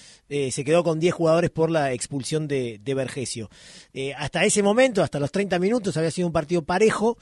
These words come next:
capaz que con un dominio leve, muy leve de, de Nacional, que incluso había tenido una chance para, para anotar a través del argentino, eh, Vergesio, pero sobre todo un partido, eh, muy áspero, muy físico, muy disputado,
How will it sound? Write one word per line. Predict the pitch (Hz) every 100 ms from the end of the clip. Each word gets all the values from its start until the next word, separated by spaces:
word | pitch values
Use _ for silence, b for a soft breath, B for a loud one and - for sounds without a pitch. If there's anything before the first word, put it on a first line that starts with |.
| B B B
capaz | - 160 233
que | -
con | 170 175
un | 185
dominio | 180 196 185
leve, | 165 185 208 175 147
muy | 185 196
leve | 175 180 160
de, | 135 123 123
de | 139
Nacional, | 135 - 165 208 220
que | 170
incluso | 160 185
había | 190 190
tenido | 175 185
una | 170
chance | 143 185 175 147
para, | 147 135 120
para | 131 139
anotar | 143 156 180
a | 139
través | 131 156
del | 143
argentino, | 135 127 135 156 160 143 127 104
eh, | 127 120 117
Vergesio, | 143 160 190 190 214 220 b b -
pero | 160
sobre | 160 185
todo | 262
un | 262
partido, | 208 196 240 180 B B B B
eh, | 147 151 151 151
muy | 175 208
áspero, | 196 - 135 113 110
muy | 151 170
físico, | - 175 - 170 175 160
muy | 165
disputado, | 160 - 139 175 165 160 165